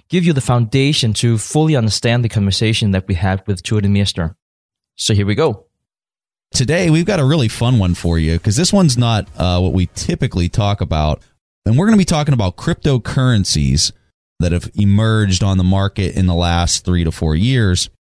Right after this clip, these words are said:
Speaker 2: And I think for a lot of people, they have no idea what this is. I know I didn't. In fact, I heard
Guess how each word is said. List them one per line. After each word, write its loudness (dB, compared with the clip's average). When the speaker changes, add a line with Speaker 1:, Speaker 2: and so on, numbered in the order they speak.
Speaker 2:
And 0
I 0
think -2
for 0
a 0
lot 0
of -4
people, 0
they 2
have 0
no 2
idea 0
what 0
this 0
is. 0
I 0
know 2
I 0
didn't. 0
In -20
fact, -2
I 0
heard 0